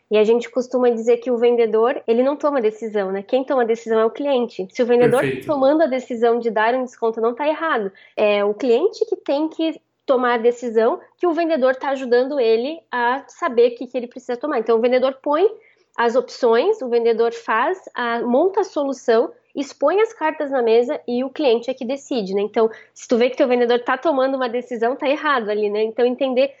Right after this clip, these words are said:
Speaker 1: como é que ele poderia só ter facilitado o cliente tomar essa decisão.
Speaker 2: Ótimo. A gente falou em decisão do vendedor, do cliente. Várias dessas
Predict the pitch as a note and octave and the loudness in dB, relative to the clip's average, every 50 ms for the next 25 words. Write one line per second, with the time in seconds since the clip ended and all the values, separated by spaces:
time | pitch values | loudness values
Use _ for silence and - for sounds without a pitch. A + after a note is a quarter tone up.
0 | _ _ - C#4 C4+ C#4+ C#4+ - F4 D4+ - - D4+ A#3+ C#4 B3+ C4+ C#4 D4 C#4+ | _ _ -4 -2 -2 0 0 -2 -2 -2 -2 -4 -2 -2 -2 -2 -2 -4 -6 -4
1 | - D4+ D4+ D4+ - D#4 - - D4 C#4+ - - C4+ B3 C4 B3+ - B3+ A#3+ B3 | -6 -8 -6 -4 -6 -6 -4 -4 -8 -6 -4 -6 -4 -4 -4 -2 -2 -2 -2 -2
2 | C4 C#4+ - B3 - - B3 A#3 C4 C#4 C4 - - - A#3 G#3+ G#3 G#3+ G#3+ - | -2 -4 -6 -6 -6 0 0 2 2 0 -4 -10 -8 -6 -2 -2 -2 -2 -2 -4
3 | A3 G3+ G#3+ G#3 - G3+ G3 - - _ _ _ _ _ D3+ D3 D3 C#3+ C#3+ - | -4 -6 -6 -6 -4 -8 -8 -8 -8 _ _ _ _ _ 0 0 0 0 -2 -4
4 | - C#3 C3+ B2 - - - - - - - - C#3+ C3 D3+ F3+ - - - G#3+ | -6 -6 -8 -8 -10 -18 -20 -20 -20 -20 -8 -8 -6 -4 -4 -6 -8 -6 -6 -4
5 | G3 F3+ E3+ D#3+ D3+ D3 C#3+ C#3 C3 C3 - - - - C#3 C#3 C3 - - C3 | -2 0 0 2 2 2 0 -2 -2 -6 -12 -18 -20 -8 -4 -4 -4 -4 -6 -4
6 | A#2+ C#3 D3 D3+ D#3 D3 C#3 C3+ B2+ C3+ B2 B2 B2 C3+ C#3+ D3 C#3 C#3 C#3 - | 2 2 2 4 2 0 -2 -2 -4 -6 -8 -6 -2 2 2 2 2 0 -6 -16
7 | C#3 C3 C3+ C#3 C#3+ C#3+ C#3 - - C#3 C#3 C3+ - - - - - - - - | -14 -10 -8 -6 -6 -6 -6 -6 -4 -4 -4 -4 -6 -16 -20 -20 -20 -20 -10 -2
8 | C3+ C#3+ F#3+ G#3 A3+ A3 - E3+ F3+ F3+ - - E3 C#3+ - - - - - | 0 2 2 2 0 -2 -2 -2 -4 -4 -4 -6 -6 -6 -6 -10 -12 -16 -20